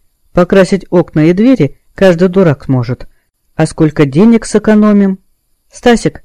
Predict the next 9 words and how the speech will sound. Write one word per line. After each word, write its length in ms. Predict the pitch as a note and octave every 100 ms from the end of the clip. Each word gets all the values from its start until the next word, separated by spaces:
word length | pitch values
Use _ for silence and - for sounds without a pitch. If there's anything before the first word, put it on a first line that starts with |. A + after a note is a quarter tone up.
| _ G#3
у 60 |
меня 240 | G#3+ G#3 G#3
тоже 300 | G#3 D#3+ D#3
есть 260 | D3+ -
идея», 420 | D#3 D3+ D3 C#3+ - _ -
таинственным 760 | E3 D#3+ D3 - D3+ D3 C#3+ - _
шёпотом 600 | - G#3 G3+ E3+ D3 C#3+ - -
проговорила 720 | D#3+ D#3 D#3 D#3 F3+ F3+ D3+
Даша. 480 | C#3+ B2+ - C3